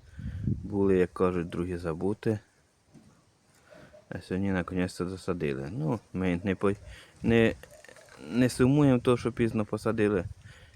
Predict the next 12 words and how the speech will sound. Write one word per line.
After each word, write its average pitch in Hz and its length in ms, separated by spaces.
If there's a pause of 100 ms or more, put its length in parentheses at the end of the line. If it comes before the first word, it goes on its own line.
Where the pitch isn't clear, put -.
Як 92 140
кажуть, 92 300
щось 127 220
буде 98 320
раніше, 110 340
щось - 260
пізніше. 101 640 (880)
То, 110 120
як 101 160
кажуть, 95 320
нічого 95 300
страшного. 82 520